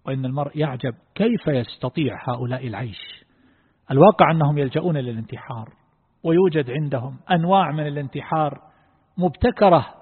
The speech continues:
بحيث لا يوجد معها ألم، وبعضهم لربما دفع الأموال للمحامين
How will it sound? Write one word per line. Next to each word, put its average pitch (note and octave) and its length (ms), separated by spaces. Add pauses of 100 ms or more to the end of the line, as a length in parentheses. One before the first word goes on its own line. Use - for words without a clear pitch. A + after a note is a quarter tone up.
(100)
بحيث D3+ 300
لا F3 100
يوجد D3 380
معها B2+ 400
ألم، G#2+ 220 (840)
وبعضهم D3 500
لربما C#3+ 380
دفع C#3+ 360
الأموال C#3 560
للمحامين D#3+ 720